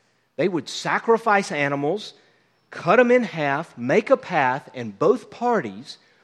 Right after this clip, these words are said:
would walk between the halves of the animal. And when they would do that, it was a very symbolic way of saying, "If I don't keep up my part of this covenant,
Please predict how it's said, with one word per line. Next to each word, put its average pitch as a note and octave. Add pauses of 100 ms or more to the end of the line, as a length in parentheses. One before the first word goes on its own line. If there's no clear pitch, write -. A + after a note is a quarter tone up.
(120)
would C#3+
walk D3
between F3+ (400)
the C3+
halves D3
of C3
the D3
animal. D#3+ (920)
And D#3+
when F3
they F3
would C3+
do C4+
that, A#2
it C#3
was C#3
a A#2+
very F#3+
symbolic E3 (100)
way D3
of A#2+
saying, G#2 (520)
"If C3
I G3
don't A#3
keep A3
up D#3
my C#3+
part F#3
of A#2+
this C#3
covenant, D3+